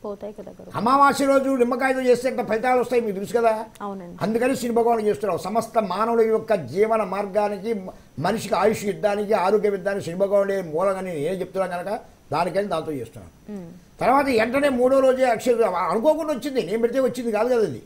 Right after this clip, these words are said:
Speaker 1: మ్మ్.
Speaker 2: అలా వచ్చింది కానీ లక్ష్మీ అనుగ్రహం కలిగేదానికి లక్ష్మీ గవ్వ పంపిస్తున్నాను. కాబట్టి ఈ రెండు కార్యక్రమాల్లో పాల్గొనదలిచిన వాళ్ళు కింద నెంబర్ వాళ్ళు సంప్రదిస్తాను ఒకసారి గుర్తు చేస్తూ, నేను గురువారం రోజు నెల్లూరు వస్తున్నా కనుక నెల్లూరు పరిసర ప్రాంతం వాళ్ళు నైన్ డబల్ సిక్స్ డబల్ సిక్స్ డబల్ ఫైవ్ టూ జీరో నైన్,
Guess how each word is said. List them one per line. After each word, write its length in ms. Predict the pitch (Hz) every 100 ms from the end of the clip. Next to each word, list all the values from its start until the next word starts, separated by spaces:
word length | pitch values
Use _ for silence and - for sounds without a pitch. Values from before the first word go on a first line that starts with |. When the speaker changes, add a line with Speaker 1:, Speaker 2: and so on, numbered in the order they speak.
| -
Speaker 1:
మ్మ్. 260 | 208 185 180
Speaker 2:
అలా 240 | 170 254 247
వచ్చింది 320 | 208 269 262
కానీ 180 | 262 262
లక్ష్మీ 280 | 254 302
అనుగ్రహం 340 | 294 277 247 254
కలిగేదానికి 420 | 240 233 233 262
లక్ష్మీ 220 | 214 226
గవ్వ 260 | 202 202 160
పంపిస్తున్నాను. 480 | 131 - 117 92 143
కాబట్టి 240 | 175 214
ఈ 40 | 185
రెండు 220 | 180 226
కార్యక్రమాల్లో 600 | 220 208 208 196 196 190
పాల్గొనదలిచిన 600 | 180 180 180 175 151 170
వాళ్ళు 140 | 208
కింద 140 | 185 175
నెంబర్ 240 | 175 170
వాళ్ళు 140 | 165
సంప్రదిస్తాను 500 | 151 151 156 156 151
ఒకసారి 220 | 139 147 123
గుర్తు 160 | 117
చేస్తూ, 360 | 156 160 220 262 - - _ _ - _ -
నేను 300 | 190 185 135 113
గురువారం 420 | 175 202 202 185
రోజు 320 | 185 180 147 - - _ -
నెల్లూరు 300 | 170 254 294
వస్తున్నా 280 | 269 269 254
కనుక 180 | 240 240
నెల్లూరు 360 | 226 208 233 233
పరిసర 280 | 220 202
ప్రాంతం 320 | 208 208 196 202
వాళ్ళు 300 | 202 214 160
నైన్ 260 | 175 220 180
డబల్ 220 | 180 202
సిక్స్ 220 | 202 185 180
డబల్ 240 | 185 190
సిక్స్ 180 | 185 196
డబల్ 280 | 175 180 165
ఫైవ్ 180 | 180
టూ 160 | 165 175
జీరో 320 | 127 170 165 147
నైన్, 240 | 170